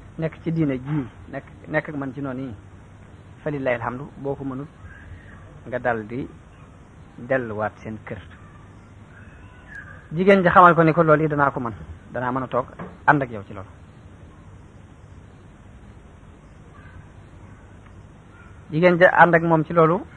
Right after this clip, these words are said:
ñu am ab diir, baayam jaaxlewaat ci ndax doom mën a gut a am ba léegi. Mu woo Xudar ni ko, "Lu tax doom amagul ba léegi?" Xudar ni ko, "Loolu nekkul ci sama loxo, ci loxol Yàlla la nekk." Mu woo jigéen ji ni ko, "Waaw, lu leen tee am doom ba léegi?"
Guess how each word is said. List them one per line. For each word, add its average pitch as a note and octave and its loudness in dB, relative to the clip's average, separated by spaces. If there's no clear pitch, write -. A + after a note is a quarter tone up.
ñu C#3+ 0
am D#3 6
ab C#3+ 2
diir, F3 0
baayam D3+ 6
jaaxlewaat C#3+ 4
ci D3+ -6
ndax C#3+ -4
doom C#3 0
mën C#3+ -6
a C3 -8
gut A#2 -14
a B2+ -6
am A#2 -8
ba A2+ -8
léegi. G2 -14
Mu C3 -12
woo E3 8
Xudar F3 4
ni D3+ -6
ko, D3+ -6
"Lu D#3 -6
tax D#3+ -2
doom D3+ 6
amagul D3 -2
ba C#3 0
léegi?" C#3+ -2
Xudar D3 2
ni C#3 -6
ko, C3+ -6
"Loolu C3+ -2
nekkul C#3+ -10
ci - -20
sama C3+ -12
loxo, B2 -10
ci D#3 -10
loxol C#3 -2
Yàlla A2+ -6
la G#2+ -14
nekk." G#2 -12
Mu F#3 0
woo G3 8
jigéen D#3 0
ji C#3 -6
ni C#3+ -6
ko, C#3+ -6
"Waaw, A2+ 0
lu B2+ -8
leen D#3 0
tee D#3 2
am D3+ 4
doom D3 0
ba D3+ -2
léegi?" D#3 -4